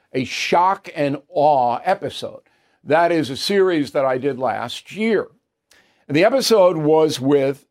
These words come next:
Victor Davis Hanson, one of the smartest guys in the country. And I think I'm a pretty good columnist. Hanson's better. Okay, this guy, the research that he brings,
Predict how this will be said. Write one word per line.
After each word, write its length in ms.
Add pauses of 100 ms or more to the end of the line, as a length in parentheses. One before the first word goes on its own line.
(140)
Victor 460
Davis 460
Hanson, 480
one 140
of 100
the 80
smartest 560
guys 360
in 80
the 80
country. 440 (800)
And 140
I 140
think 260
I'm 160
a 60
pretty 280
good 220
columnist. 800 (580)
Hanson's 460
better. 340 (1120)
Okay, 460
this 300
guy, 600 (120)
the 80
research 680
that 160
he 120
brings, 560